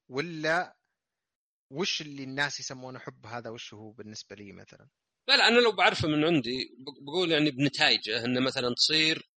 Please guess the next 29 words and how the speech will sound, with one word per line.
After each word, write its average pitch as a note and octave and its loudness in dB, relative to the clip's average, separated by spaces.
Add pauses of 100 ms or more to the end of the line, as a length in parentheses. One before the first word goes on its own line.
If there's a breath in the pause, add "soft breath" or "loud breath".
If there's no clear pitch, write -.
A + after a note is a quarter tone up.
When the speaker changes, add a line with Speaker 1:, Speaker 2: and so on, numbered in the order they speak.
(600)
Speaker 2:
الشخص - 4 (1000)
ما D#3 4
عاد D3+ 8
تغار C3+ 4
منه، B2 4
وقصدي A2+ -2
غيره C#3+ 4
مو C#3+ 4
بإنك B2+ 2
تغار A2+ -2 (180)
على G#2+ 0
زوجتك A#2 -2
إن A#2 -4
أحد A2 -8
يشوفها، G2+ -6
قصدي B2 -4 (380 loud breath)
ما C#3+ 4
عاد G3 8
في F#3 0
منافسة D#3 4
بينكم، G#2+ -4 (800)
ما D3 4
عاد G3 4
تحس - -2
بالمنافسة، C3+ 2
تحس - -2
إنه F3+ 4
إذا D#3+ 6
هو F#3 6